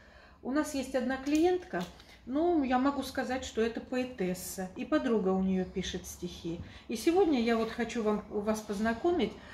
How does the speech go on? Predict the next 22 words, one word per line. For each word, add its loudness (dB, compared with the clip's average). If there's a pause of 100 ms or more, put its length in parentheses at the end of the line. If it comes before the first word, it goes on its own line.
(120)
с -6
результатом 2 (180)
ресурсов, 0 (400)
э, 0 (1000)
с -4
ресурсным 4
состоянием, 2 (220)
со -4
стихами, 2 (400)
м, -2 (340)
этой -2
нашей 0 (220)
клиентки -2
Татьяны -2
Дмитриевны. -4 (1400)
Возраст 4
такая 6
странная 4
штука. -4 (200)
В -20
паспорте 4
есть, 4